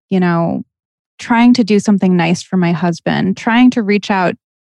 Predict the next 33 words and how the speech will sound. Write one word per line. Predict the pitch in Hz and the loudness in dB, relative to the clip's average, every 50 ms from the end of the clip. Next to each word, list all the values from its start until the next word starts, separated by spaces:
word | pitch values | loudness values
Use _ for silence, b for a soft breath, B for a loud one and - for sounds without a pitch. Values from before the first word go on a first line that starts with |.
| _ _ | _ _
to | - 202 | -8 -8
someone | - - 180 180 180 180 175 175 | -6 -4 -2 0 2 2 2 0
and | 170 170 | 0 -2
see | - - 180 | -4 -4 -4
how | 165 180 175 | -4 -2 -2
they're | 185 175 170 | -2 -2 -2
doing | 165 170 165 165 170 180 | -2 -2 -2 -2 -4 -4
today, | - 190 170 151 - - 185 | -4 -6 -6 -4 -4 -4 -2
doing | - 233 254 262 247 | 0 2 4 4 4
whatever | 247 226 226 196 208 | 4 2 0 0 0
I | 196 180 180 | -2 -2 -2
can | - - 196 180 175 | -2 -2 -2 0 0
at | 170 - - - | 0 -2 -2 -4
work. | - 175 180 175 170 175 175 - _ B B B B B B B B - | -2 -2 0 0 0 -2 -4 -6 _ B B B B B B B B 2
Not | 226 233 247 262 - | 2 2 2 2 2
that | 277 254 | 2 2
I'm, | 247 226 208 | 4 4 4
like, | 196 185 - | 2 0 -2
some | - 185 170 170 | -2 -4 -4 -4
saint | - - - 165 160 160 170 - - | -4 -6 -4 -2 -2 0 -2 -2 -2
or | 175 175 - - | -4 -4 -4 -4
anything, | 170 165 175 190 - 214 208 220 226 233 226 | -4 -2 -2 -2 -2 -2 0 2 4 4 4
but | - 190 175 170 - 226 - _ _ _ _ _ _ _ _ _ - | 2 0 0 -2 -2 -4 -6 _ _ _ _ _ _ _ _ _ -2
really | 226 226 240 254 247 | 2 2 4 4 2
directing | 254 240 214 180 180 - - 196 185 | 2 0 0 0 -2 -2 0 0 0
that | 180 170 - | 0 0 -2
energy | - 175 175 175 170 - - 175 165 165 160 - - - | -2 -2 -2 -2 -4 -4 -4 -4 -4 -4 -4 -6 -6 -4
outward. | 170 165 - - 185 180 185 190 | -4 -4 -4 -2 -2 -2 -2 0
And | 190 190 | 0 -2
it's | 185 - - - | -2 -2 -4 -4
often | 190 185 196 - - 226 226 220 220 214 - - _ _ _ _ _ _ _ | -2 -2 -2 0 0 2 2 2 2 0 -2 -6 _ _ _ _ _ _ _
completely | - - 240 220 - - - - 202 208 220 - - 220 220 214 220 214 220 226 - _ - | -2 0 0 0 0 -4 -6 -2 0 0 2 2 2 2 2 2 2 0 -2 -4 -6 _ -4
contradictory | - 196 190 - 175 175 165 - - 185 180 180 180 175 | -2 -2 -2 0 -2 -4 -4 -4 -4 -2 -2 -2 -2 -4